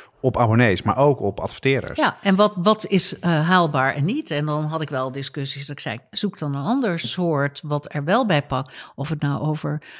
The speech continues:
Speaker 2: eh, pannen gaat of messen, eh, eh, dingen die handig zijn. Dat vind ik prima.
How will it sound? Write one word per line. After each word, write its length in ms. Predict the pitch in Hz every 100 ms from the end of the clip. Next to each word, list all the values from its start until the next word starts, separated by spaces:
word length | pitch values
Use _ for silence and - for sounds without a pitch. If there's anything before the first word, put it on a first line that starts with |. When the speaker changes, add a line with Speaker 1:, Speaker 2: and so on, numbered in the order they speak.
| -
Speaker 2:
eh, 100 | 156 139
pannen 260 | - 233 208
gaat 280 | - 139 147
of 100 | 143
messen, 720 | 185 214 - 151 147 139 -
eh, 260 | 143 147
eh, 80 | 147 - 160 147
dingen 220 | 151 175 165
die 140 | 160
handig 340 | 202 214 190
zijn. 380 | - 127 135 143
Dat 180 | 175 185
vind 140 | 269
ik 60 | 277
prima. 380 | 294 262 135